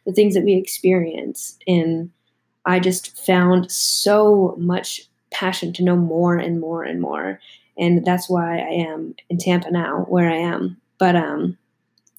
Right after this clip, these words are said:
overall, like, I don't want this intro video to be super duper long,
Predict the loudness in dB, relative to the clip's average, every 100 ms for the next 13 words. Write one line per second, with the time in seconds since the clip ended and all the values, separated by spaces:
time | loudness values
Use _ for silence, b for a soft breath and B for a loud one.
0 | -4 0 4 4 4 2 -2 B B B
1 | -4 -2 0 2 2 2 0 2 0 2
2 | 0 2 0 2 2 2 0 2 0 0
3 | 2 4 6 4 4 4 4 -2 -4 -6
4 | -8